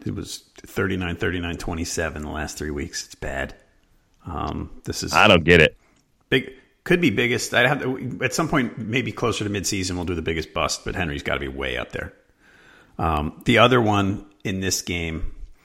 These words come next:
Speaker 1: um, can we agree, don't get sucked into the Tyrell Williams recent performance? Don't chase.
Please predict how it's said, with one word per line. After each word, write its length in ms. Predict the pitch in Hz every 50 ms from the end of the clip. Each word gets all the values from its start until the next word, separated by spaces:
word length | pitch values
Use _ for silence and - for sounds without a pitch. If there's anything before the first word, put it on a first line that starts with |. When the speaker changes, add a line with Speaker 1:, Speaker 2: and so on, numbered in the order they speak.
| _ _ _ _ _ _ - - - _ _ _
Speaker 1:
um, 400 | - 95 92 95 95 92 92 95
can 200 | 95 - 123 107
we 120 | 113 117 110
agree, 320 | 101 101 107 113 113 113
don't 260 | 107 107 104 104 104
get 220 | - - 104 - -
sucked 320 | - - 107 - - -
into 320 | 104 104 104 101 - -
the 120 | 101 95 95
Tyrell 400 | - - 110 95 98 101 95 95
Williams 540 | 95 95 98 101 98 101 98 - - - -
recent 380 | - 107 98 - - - -
performance? 640 | - 101 - - 107 101 98 104 101 - - - - - _ _ _ _ _ _ _ _ _ _ _ _ _ _ _
Don't 160 | - 101 95 90
chase. 580 | - 110 101 98 98 - - - - - _